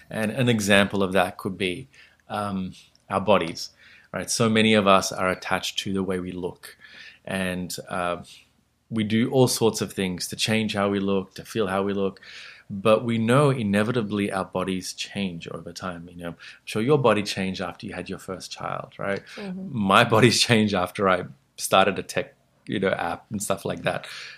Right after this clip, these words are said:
Speaker 1: Um, and so if we can begin to understand there is this thing within us that is constantly changing and evolving, not just our bodies, but our financial situations, our relationships, our relationships change over time.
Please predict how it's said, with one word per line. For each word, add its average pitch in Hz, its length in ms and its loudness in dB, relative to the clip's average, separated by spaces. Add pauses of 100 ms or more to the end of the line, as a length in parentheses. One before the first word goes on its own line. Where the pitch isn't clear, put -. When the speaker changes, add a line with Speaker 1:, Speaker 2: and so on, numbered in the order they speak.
(100)
Speaker 1:
Um, 92 540 -2 (160)
and 117 140 0
so 117 360 6 (460)
if 135 180 -4
we 165 80 0
can 180 200 2
begin 117 380 2
to 110 300 -2
understand 87 800 -6 (100)
there 98 200 -2
is 110 220 -2
this 104 200 -8
thing 92 440 -6
within 90 280 -8
us - 180 -10
that - 300 -6
is 92 220 -8
constantly 110 640 -6
changing 92 600 -6
and 90 180 -10
evolving, 80 500 -12 (340)
not - 100 -4
just 160 180 -2
our 120 120 2
bodies, 90 360 -2
but 90 140 -4
our 85 140 -6
financial 92 540 -8
situations, 85 840 -8 (380)
our 104 120 -8
relationships, 107 840 -6
our 101 160 -12
relationships 104 680 -8
change 90 320 -10
over 87 180 -8
time. 92 360 -8